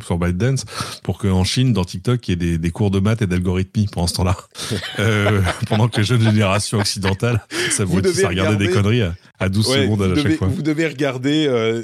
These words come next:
Speaker 2: trois TikTok sérieux pour continuer à avoir vos dix TikTok de, de danse et de,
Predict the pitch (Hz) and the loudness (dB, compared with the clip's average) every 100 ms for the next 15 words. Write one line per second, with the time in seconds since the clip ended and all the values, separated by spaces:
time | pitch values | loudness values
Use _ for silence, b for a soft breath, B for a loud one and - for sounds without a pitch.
0 | 117 - 160 156 143 - 143 - 143 123 | -8 -6 -6 -4 -8 -4 -4 -2 -2 -2
1 | 123 147 151 120 - 120 - 123 131 110 | 0 -2 -2 -6 -4 -6 -4 -2 -2 -2
2 | 127 120 110 107 135 - 120 - 127 123 | -2 -2 -4 -4 -6 -6 -6 -4 -4 -2
3 | 110 104 101 98 90 107 104 98 113 117 | -2 0 0 -2 -4 -6 -4 -2 -4 -4
4 | 117 - 87 87 87 82 80 82 - - | -6 -6 -4 -4 -4 -4 -4 -4 -6 -10
5 | - | -14